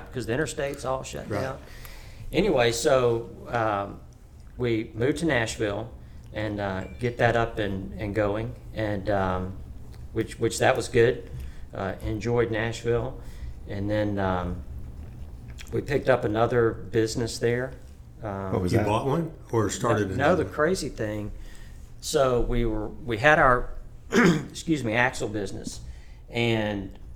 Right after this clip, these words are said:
Speaker 1: we were looking for a larger facility to lease.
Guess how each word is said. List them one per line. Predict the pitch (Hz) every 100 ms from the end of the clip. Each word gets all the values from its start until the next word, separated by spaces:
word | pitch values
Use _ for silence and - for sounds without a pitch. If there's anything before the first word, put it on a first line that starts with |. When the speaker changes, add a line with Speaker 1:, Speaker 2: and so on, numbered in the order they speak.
| - - -
Speaker 1:
we | 127
were | 113
looking | 117 139 110
for | 117
a | 101
larger | 104 110 107 107
facility | - 92 - 185 185 - - - - - - - - - - - - -
to | - 98 - -
lease. | 104 95 - -